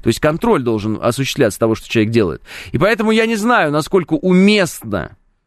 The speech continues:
то, что мы видим. Вот.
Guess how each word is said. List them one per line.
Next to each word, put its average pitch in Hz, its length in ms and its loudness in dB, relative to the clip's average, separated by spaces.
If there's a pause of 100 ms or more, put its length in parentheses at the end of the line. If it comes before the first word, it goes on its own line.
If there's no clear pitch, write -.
(240)
то, 165 160 2
что - 160 0
мы 151 160 2
видим. 127 480 -2 (760)
Вот. 127 300 2